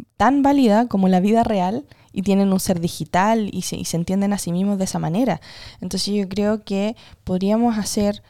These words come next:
eh, estudios bastante interesantes sobre cómo, eh, podemos modelar o incitar a una participación ciudadana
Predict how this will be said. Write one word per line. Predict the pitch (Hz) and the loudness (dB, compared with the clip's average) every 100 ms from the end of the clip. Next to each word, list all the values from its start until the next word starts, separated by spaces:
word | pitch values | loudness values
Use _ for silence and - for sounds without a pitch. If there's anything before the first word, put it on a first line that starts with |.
| _ _ - | _ _ -8
eh, | 175 170 170 | -2 -2 -2
estudios | 175 - 220 214 | -4 -2 -2 -2
bastante | 208 208 220 | -4 -6 -4
interesantes | 220 208 196 202 226 | -6 -4 -6 -6 -6
sobre | - 208 196 185 | -4 -4 -4 -6
cómo, | - 202 214 226 247 - - - _ | -2 -2 0 0 -2 -6 -20 -20 _
eh, | 190 180 175 170 - _ _ _ _ _ _ _ _ - | -2 0 0 -2 -6 _ _ _ _ _ _ _ _ -4
podemos | 196 190 180 220 247 269 269 247 | -2 -2 -2 -2 0 -2 -2 -4
modelar | 240 214 185 165 147 202 277 - _ _ _ | -2 -2 -4 -2 -4 -2 -6 -10 _ _ _
o | 196 | -6
incitar | 196 196 - 180 - 170 196 285 - | -4 -4 -6 -8 -4 -2 0 -4 -4
a | 196 | -2
una | 208 226 | 0 0
participación | 220 208 - 185 175 202 202 | 0 -2 -4 -4 -6 -6 -8
ciudadana | - 214 196 175 170 175 208 269 | -6 -4 -2 0 0 -2 -2 -6